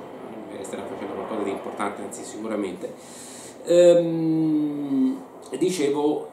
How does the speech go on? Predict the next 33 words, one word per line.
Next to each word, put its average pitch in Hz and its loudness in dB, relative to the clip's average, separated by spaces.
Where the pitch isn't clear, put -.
eh, 135 -2
la, 131 -4
mm, 120 -2
è 127 -4
uscito 120 -8
adesso 117 -6
Labyrinth 110 -4
sulla 110 -10
piattaforma 127 -6
Steam, 117 -2
e 113 0
io 131 0
sto, 95 -8
sto - -8
aspettando 117 -8
per 113 -12
esempio 104 -8
Labyrinth 104 -6
che 104 -10
esca, 107 -10
oltre 110 -8
alla 98 -4
versione 110 -4
per - -10
P - -12
C, 120 -4
che - -10
potrei - -6
già 113 -2
giocarla 110 -4
in 101 -8
qualche 117 -10
maniera, 120 0